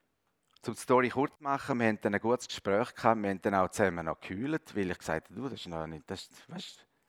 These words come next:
die Frage kenne ich auch.“ Und dann haben sie nachher ein Lied geschrieben oder sind dran über die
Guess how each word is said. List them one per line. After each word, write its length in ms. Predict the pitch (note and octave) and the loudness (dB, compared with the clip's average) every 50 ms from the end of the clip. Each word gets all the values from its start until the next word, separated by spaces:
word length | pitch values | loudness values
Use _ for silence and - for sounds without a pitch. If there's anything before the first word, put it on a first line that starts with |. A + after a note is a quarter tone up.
| _ _ _ _ _ | _ _ _ _ _
die 100 | - B2+ | -8 -8
Frage 280 | - - - D#2 D2+ - | -6 -4 -4 -6 -6 -6
kenne 260 | - - D#2 D#2+ D#2+ | -8 -8 -8 -8 -8
ich 80 | - - | -6 -4
auch.“ 340 | D2+ E2 - A3+ A3+ F3+ - _ _ _ _ _ _ _ _ _ _ _ _ _ _ - _ _ _ _ _ _ _ _ _ _ _ _ _ _ _ _ _ _ | -2 -2 -2 -2 -4 -6 -8 _ _ _ _ _ _ _ _ _ _ _ _ _ _ -20 _ _ _ _ _ _ _ _ _ _ _ _ _ _ _ _ _ _
Und 140 | - F#2 - | -6 -4 0
dann 100 | G#2+ A2+ | 2 2
haben 100 | A#2+ A2 | 2 2
sie 100 | - A#2 | 2 0
nachher 180 | G#2 - G2 | 0 0 0
ein 80 | F#2 E2+ - | -2 -2 -2
Lied 280 | F2+ F#2 G2+ A2 - | -2 0 0 -2 -4
geschrieben 300 | - - - A2+ A2 - | -6 -8 -6 -6 -6 -4
oder 120 | G#2 - F#2 | -6 -6 -6
sind 300 | - F#2+ F2+ E2 - - | -8 -8 -10 -8 -8 -8
dran 420 | E2+ E2 E2 F#2 G2 G#2+ A2 G#2 - | -6 -4 -2 -2 -2 -4 -4 -8 -14
über 220 | - F#2+ - - F2 | -16 -14 -14 -14 -14
die 260 | - F2+ F2 F2 | -12 -8 -6 -6